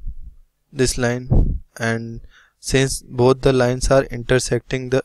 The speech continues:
at a point six comma zero, so I can say that the solution of this equation will be x equals to six and y equals to zero.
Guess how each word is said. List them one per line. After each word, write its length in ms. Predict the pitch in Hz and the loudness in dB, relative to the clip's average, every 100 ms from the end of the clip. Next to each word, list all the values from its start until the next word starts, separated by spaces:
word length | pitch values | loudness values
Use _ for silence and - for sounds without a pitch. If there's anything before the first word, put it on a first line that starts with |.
| - | 2
at 200 | 120 - | 2 2
a 120 | 123 | 0
point 340 | - 123 131 | 0 -4 -2
six 320 | - 127 117 - | 0 0 0 -2
comma 320 | 131 127 127 | -2 0 0
zero, 460 | 120 120 127 127 - _ _ _ | 4 4 4 0 -6 _ _ _
so 220 | - 123 | 2 4
I 140 | 117 | 4
can 260 | 113 123 123 | 2 -2 -2
say 200 | - 120 | 0 2
that 520 | 117 123 127 - 135 - - - _ | 4 2 2 0 -2 -6 -20 -20 _
the 580 | 131 127 120 117 - - - - - | 6 8 8 6 2 -2 -6 -18 -8
solution 540 | - 123 127 123 139 | 2 4 4 4 0
of 360 | 147 127 127 - - _ - | 0 0 0 -4 -20 _ -4
this 240 | 120 - | -2 0
equation 520 | 123 - 127 135 123 | 0 4 2 2 -2
will 160 | 120 120 | -2 2
be 160 | 135 - - | 0 0 0
x 340 | 117 - - | 0 0 -2
equals 380 | 127 - 127 - | -4 0 0 0
to 140 | - 123 | -2 -2
six 420 | - 131 - - - _ _ | 2 0 0 -8 -14 _ _
and 300 | - 127 131 | -2 -2 2
y 200 | 113 117 | 4 6
equals 360 | 117 - 120 113 | 4 2 0 0
to 160 | - 143 | 0 0
zero. 580 | 123 117 113 107 107 | 4 4 4 2 0